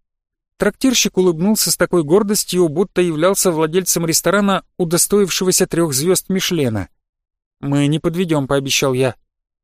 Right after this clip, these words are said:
«Прикончим гада», заверил трактирщика Шокус, «и притащим окорок». «У этого создания нет окороков», проворчал Клодор, и я поспешно зыркнул на разошедшегося соратника, остужая его пыл.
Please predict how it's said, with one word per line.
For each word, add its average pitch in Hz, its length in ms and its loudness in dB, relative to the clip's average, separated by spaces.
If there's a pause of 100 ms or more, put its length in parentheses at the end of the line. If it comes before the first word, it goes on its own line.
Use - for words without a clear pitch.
(120)
«Прикончим 180 840 0
гада», 139 400 0 (280)
заверил 175 480 4
трактирщика 180 640 -2
Шокус, - 460 -2 (340)
«и 151 160 2
притащим 180 760 0
окорок». 165 420 0 (1200)
«У 135 160 -8
этого 165 460 0
создания 156 960 0 (360)
нет 175 400 -2
окороков», 143 840 -2 (240)
проворчал 147 540 0
Клодор, 151 540 0 (400)
и 175 80 -6
я 180 220 0
поспешно - 580 0
зыркнул 165 520 0
на 156 100 0
разошедшегося 160 760 -2
соратника, 185 560 0
остужая 160 540 0
его 151 260 -2
пыл. 127 280 -2